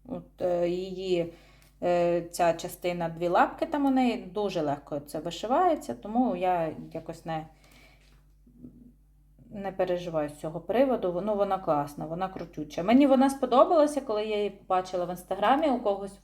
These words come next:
в, у відшиві, і теж на чорній лінді. Я собі замовила чорну лінду, кажу, це буду копіювати і робити так само. Ну, вона крутецька. Так, ще що я зробила? А, я, в мене був старт.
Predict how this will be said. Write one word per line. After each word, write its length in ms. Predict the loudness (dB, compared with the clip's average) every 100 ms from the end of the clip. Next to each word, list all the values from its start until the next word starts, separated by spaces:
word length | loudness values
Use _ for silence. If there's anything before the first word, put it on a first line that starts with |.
| -8
в, 60 | -2
у 260 | 0 -2
відшиві, 560 | -4 -8 -4 0 2 2
і 40 |
теж 260 | 4 4 4
на 100 | -4
чорній 460 | -4 -4 -4 -6 -6
лінді. 400 | -4 2 2 2
Я 220 | 0 -2
собі 260 | -4 -12
замовила 480 | -10 -8 -8 -8 -10
чорну 360 | -10 -12 -10 -4
лінду, 360 | -2 0 -2
кажу, 280 | -4 -6 -6 -12
це 140 | -10 -8 -8
буду 180 | -10 -10
копіювати 640 | -10 -8 -2 -2 -2 -4
і 40 |
робити 300 | -4 -6 -8
так 200 | -10 -14
само. 240 | -12 -12 -12 -16 _ _ _ _
Ну, 120 | -2 0
вона 200 | 2 0
крутецька. 600 | -2 0 -2 -2 -12 -20 _ _ _ _ _ _ -20 -20 -20 _ _ 2
Так, 200 | 4 4
ще 220 | 6 6
що 140 | 6 4
я 160 | 2
зробила? 460 | 2 -2 -2 -2 0
А, 240 | 2 4 4 -2 -14 -20 _
я, 420 | -12 0 2 2 -2 -10
в 140 | -2 6
мене 180 | 6
був 220 | 6 2 -2
старт. 540 | -6 -2 -2 -4 -18